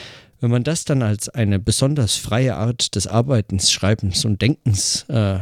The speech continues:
darstellt, dann stützt man selbstverständlich genau diese Verhältnisse. Dass es dabei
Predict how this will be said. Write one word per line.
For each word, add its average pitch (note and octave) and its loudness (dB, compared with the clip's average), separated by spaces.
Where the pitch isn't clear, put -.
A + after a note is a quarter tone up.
darstellt, - 0
dann A#2 2
stützt - -4
man G#2+ 2
selbstverständlich F#2+ 0
genau F2+ 2
diese F#2+ 0
Verhältnisse. G2+ -2
Dass A#2 2
es A#2 0
dabei A2 0